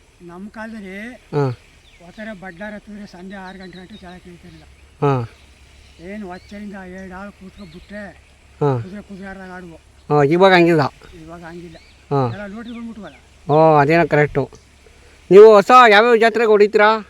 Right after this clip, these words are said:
Speaker 2: ಯಾವ್ಯಾವ ಜಾತ್ರೆ ರಸ ತತ್ತೀರಾ?
Speaker 1: ನಾವು ಜಾತ್ರೆಗೆ ಹೋಗುದಿಲ್ಲ.
Speaker 2: ಹಾ.
Speaker 1: ಹಳ್ಳಿ ಮೇಲೆ ನಮ್ಮ ದನ ತಗೋದು.
Speaker 2: ಹಳ್ಳಿ ಮೇಲೆ.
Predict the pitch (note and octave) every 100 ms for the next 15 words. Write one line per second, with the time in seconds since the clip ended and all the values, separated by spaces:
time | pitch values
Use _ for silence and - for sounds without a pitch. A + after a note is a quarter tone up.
0 | - E3+ G#3+ G3+ G#3 A3 G3+ F3 G3+ F#3+
1 | F#3+ F#3+ F#3+ _ _ _ _ F#3+ F#3+ B3+
2 | G#3 A3+ C4 B3+ B3+ A#3+ E3 _ - C#3+
3 | B2+ A#2 - F#3 A3 A3+ A#3 G3+ F3 E3
4 | E3+ - _ _ C#3+ D3+ E3 D3 B2+ -
5 | _